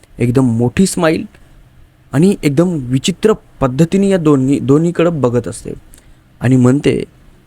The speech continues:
"तुमचीच वाट बघत होते, तुम्ही आलात, फार चांगलं केलं."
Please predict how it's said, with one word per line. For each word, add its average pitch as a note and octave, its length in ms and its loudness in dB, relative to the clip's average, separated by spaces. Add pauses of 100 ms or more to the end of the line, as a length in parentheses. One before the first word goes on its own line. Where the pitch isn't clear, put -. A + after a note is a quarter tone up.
(1000)
"तुमचीच A#2 360 -2
वाट A2+ 140 0
बघत A2 280 -8
होते, - 220 -12 (1900)
तुम्ही A2+ 200 -2
आलात, A2 400 -4 (1300)
फार A2 200 -6
चांगलं G1+ 340 -10
केलं." - 380 -20